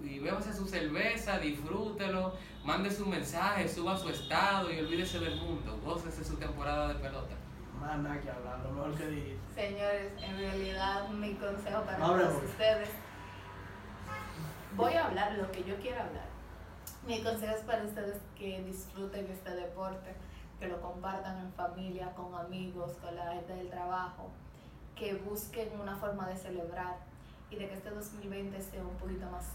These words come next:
Speaker 3: corto, un poquito más diver-, un poco más divertido. No olviden los valores que ustedes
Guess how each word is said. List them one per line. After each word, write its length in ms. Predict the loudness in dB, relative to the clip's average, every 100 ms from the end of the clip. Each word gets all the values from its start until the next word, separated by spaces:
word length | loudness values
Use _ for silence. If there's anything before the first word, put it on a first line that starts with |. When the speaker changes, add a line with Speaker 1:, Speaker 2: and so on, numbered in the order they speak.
| -6
Speaker 3:
corto, 220 | -4 -2
un 80 | -2 -4
poquito 260 | -4 -6 -6
más 120 | -6 -6 -6
diver-, 640 | -6 -6 -10 -12 -10 -4
un 80 | -2
poco 160 | -2
más 200 | -2 -2 -4 -4
divertido. 680 | -2 -2 -4 -6 -4 -2 -4 -6 -6 -6 -6 -4 -2 -2 -2 0
No 200 | 4 6
olviden 840 | 6 4 2 2 2 2 0 -2 0
los 220 | 0 2
valores 400 | 2 2 2 0
que 120 | 0
ustedes 380 | 0 0 2